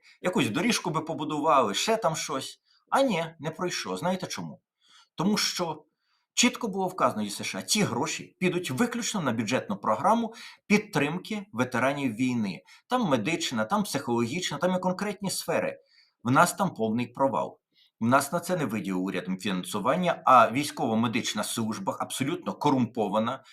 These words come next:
і злочинна, вона це все вирішила проігнорувати. І от зараз конкретне призначення під прямим контролем Сполучених Штатів Америки. Все. І ні копійки ви звідти нікуди в бік не виведете.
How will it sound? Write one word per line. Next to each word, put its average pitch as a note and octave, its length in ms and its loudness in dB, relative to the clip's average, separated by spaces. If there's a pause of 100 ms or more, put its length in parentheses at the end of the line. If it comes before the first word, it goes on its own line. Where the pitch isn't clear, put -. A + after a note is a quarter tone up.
(100)
і C3+ 80 2
злочинна, A2+ 720 0 (240)
вона C#4 320 4
це A#3+ 260 0
все F#3+ 540 -2
вирішила C#3+ 440 -2
проігнорувати. A#2+ 800 0 (300)
І F#3 40 2
от C4+ 100 4
зараз C4+ 260 6
конкретне - 680 2
призначення G#3+ 800 -2
під - 180 -8
прямим E3 340 -2
контролем C3+ 580 -2
Сполучених A#2 480 -8
Штатів F#2+ 340 -4
Америки. F2 400 -6
Все. - 360 2 (280)
І B2+ 60 2
ні A#2+ 100 2
копійки F3+ 380 -4
ви E3 100 -2
звідти C3 300 -2
нікуди G#3+ 300 -2
в A2 60 0
бік A2+ 240 0
не A2+ 80 2
виведете. E2+ 580 -6